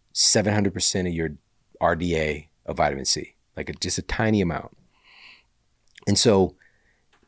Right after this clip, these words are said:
one of, one of these studies, this was done on smokers,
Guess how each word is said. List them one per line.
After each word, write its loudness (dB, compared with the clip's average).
one 4
of, 4
one 2
of -2
these 4
studies, 4
this 0
was 2
done 2
on 0
smokers, 0